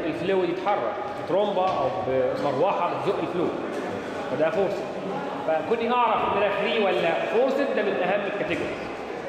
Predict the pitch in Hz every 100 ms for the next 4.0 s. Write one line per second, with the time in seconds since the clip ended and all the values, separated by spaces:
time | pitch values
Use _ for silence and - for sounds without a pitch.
0 | - - 160 170 262 254 - - 156 254
1 | 247 214 - 247 - - 165 190 233 233
2 | 214 208 196 - 226 233 233 233 220 262
3 | 254 - - - - - 196 185 - 156